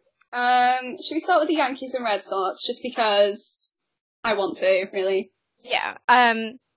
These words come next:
Speaker 2: for those who don't know, as we should explain, but
Speaker 1: Oh,
Speaker 2: seeing
Speaker 1: yeah.
Speaker 2: as there's games going on, we should kick off with that and then talk about our baseball backgrounds a bit later. But as we're touching on the subject, Robin's actually a Yankees fan.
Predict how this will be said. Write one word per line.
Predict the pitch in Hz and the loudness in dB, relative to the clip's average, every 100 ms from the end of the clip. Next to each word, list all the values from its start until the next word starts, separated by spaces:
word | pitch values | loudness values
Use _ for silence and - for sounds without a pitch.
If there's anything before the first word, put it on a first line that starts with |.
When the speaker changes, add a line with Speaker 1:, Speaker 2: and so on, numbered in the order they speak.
| 247 | -12
Speaker 2:
for | - 262 | -6 -4
those | 247 240 | -2 -4
who | 262 | -6
don't | 247 202 196 | -2 -2 0
know, | 202 233 | -2 0
as | 226 202 - | -2 -4 -10
we | |
should | 233 - 302 | -6 -2 0
explain, | 262 - - 202 196 214 | 0 -2 -4 0 2 0
but | 220 202 - _ | -2 -2 -4 _
Speaker 1:
Oh, | 220 | 6
Speaker 2:
seeing | 349 | 8
Speaker 1:
yeah. | 381 | 8
Speaker 2:
as | 370 | 6
there's | 233 233 _ - | 4 2 _ 2
games | 240 240 240 - | 6 6 4 0
going | - 214 196 196 | 0 2 0 -2
on, | 202 180 190 208 _ _ _ - | -4 -4 -8 -14 _ _ _ -8
we | 208 | -6
should | 196 202 - - | -6 -10 -14 -6
kick | - 240 214 | 0 0 0
off | 196 | -4
with | 196 - | -2 4
that | 202 185 | 6 6
and | 202 214 | 2 -2
then | 208 202 | -2 -4
talk | - 226 - | -8 -8 -6
about | - 196 - | -2 -2 0
our | 196 196 _ _ - | -2 -4 _ _ -4
baseball | 214 202 - 196 | -2 -2 -8 -2
backgrounds | 202 190 - 202 214 214 | 0 0 -2 -4 -4 -6
a | |
bit | 214 330 190 | -4 -2 2
later. | 180 208 208 233 - - _ | 2 2 -2 -2 -4 -20 _
But | 220 208 - _ _ _ - | 2 2 -2 _ _ _ -2
as | - 208 | 2 2
we're | 202 185 | 0 -2
touching | 233 220 214 202 | -2 -4 -6 -8
on | 196 | -8
the | 214 | -8
subject, | 208 196 226 269 - | -8 -2 -2 -2 -2
Robin's | 220 208 208 196 - - | -2 0 -2 -4 -4 0
actually | 233 - - 233 220 | 0 -2 -6 -2 0
a | 214 | 0
Yankees | 220 226 226 240 214 | 0 -2 -2 -6 -6
fan. | 226 214 226 277 | -2 -2 -2 -4